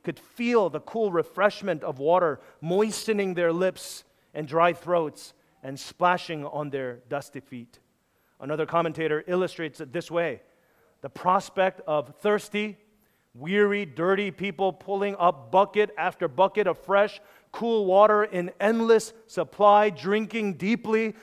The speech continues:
pouring it over their heads, dunking their faces into it, splashing it with one another, that is a vision of God's gift of salvation widely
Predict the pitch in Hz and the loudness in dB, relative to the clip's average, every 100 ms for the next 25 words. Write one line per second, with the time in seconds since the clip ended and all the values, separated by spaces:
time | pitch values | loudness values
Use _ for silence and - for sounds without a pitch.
0 | - - 247 247 233 220 214 226 214 190 | -10 4 8 8 6 6 6 6 4 4
1 | 170 220 226 185 - - - 208 240 247 | 6 6 6 2 -6 -20 4 6 6 2
2 | 226 202 185 233 233 226 214 214 214 214 | 0 0 2 2 2 -2 -6 -4 -2 -4
3 | - - 208 233 233 254 233 240 - - | -4 -2 2 2 0 0 2 0 -4 -2
4 | 202 156 208 233 214 220 233 165 214 254 | -2 2 2 4 4 4 4 6 6 6
5 | 247 240 240 214 - - - 202 147 226 | 4 -2 0 0 -6 -8 -2 0 0 -2
6 | 185 196 120 95 _ _ _ _ 147 123 | 0 -4 -4 -16 _ _ _ _ -10 2
7 | 170 185 147 117 180 185 - - 151 143 | 6 6 4 -2 0 0 -4 -12 -12 -4
8 | 180 165 165 160 165 147 147 165 180 160 | 0 0 0 -8 -8 -6 0 2 2 0
9 | 160 151 | -4 -4